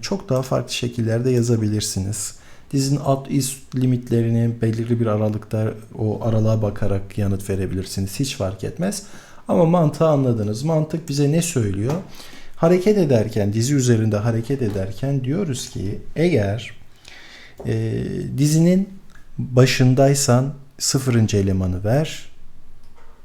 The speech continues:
Bu şekilde her defasında bir eleman verecek şekilde ilerle. Dizinin sonuna geldiysen, yani şuralarda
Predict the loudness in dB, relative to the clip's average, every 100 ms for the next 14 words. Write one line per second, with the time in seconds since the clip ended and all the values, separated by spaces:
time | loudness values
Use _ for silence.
0 | -18 -6 -2 2 2 2 0 4 4 6
1 | 6 6 4 2 2 2 2 4 6 6
2 | 8 6 6 4 2 -4 -2 -4 -2 0
3 | 0 0 4 6 6 6 4 2 4 6
4 | 6 4 -4 -18 -20 -4 2 8 10 10
5 | 10 10 8 6 2 2 4 6 4 4
6 | 4 6 6 4 0